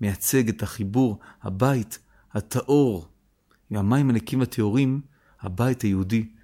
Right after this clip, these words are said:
שבנוי על עם ישראל. זו הקדושה שהיא מאירה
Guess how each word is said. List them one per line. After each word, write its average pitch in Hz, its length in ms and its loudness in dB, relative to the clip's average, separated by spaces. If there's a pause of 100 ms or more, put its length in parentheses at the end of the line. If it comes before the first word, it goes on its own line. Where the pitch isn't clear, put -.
(240)
שבנוי 110 640 2 (420)
על 98 120 -4
עם 104 100 0
ישראל. 95 460 -4 (960)
זו 117 240 2
הקדושה 113 500 -2 (800)
שהיא - 240 -2
מאירה 101 500 2